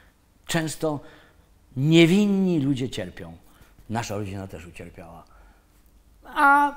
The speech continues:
po prostu, wiesz, to, co miało być, czyli stulecie odzyskanej niepodległości, jest dla młodych ludzi w szkole imieniem Józefa Skrzeka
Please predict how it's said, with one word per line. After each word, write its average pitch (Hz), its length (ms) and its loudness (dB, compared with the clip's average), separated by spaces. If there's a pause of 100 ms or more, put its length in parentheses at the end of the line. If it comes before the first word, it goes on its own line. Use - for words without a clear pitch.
po - 100 -20
prostu, 240 260 0
wiesz, 214 320 6
to, 233 140 0
co 220 180 0
miało 190 260 8
być, 196 260 2
czyli 180 140 -2
stulecie 202 420 2
odzyskanej 165 500 0
niepodległości, 143 920 0 (380)
jest 185 640 2
dla 147 160 0
młodych 185 380 0
ludzi 175 240 -2
w - 60 -6
szkole 240 400 -2
imieniem 180 400 -2
Józefa 160 340 -2
Skrzeka 127 460 -2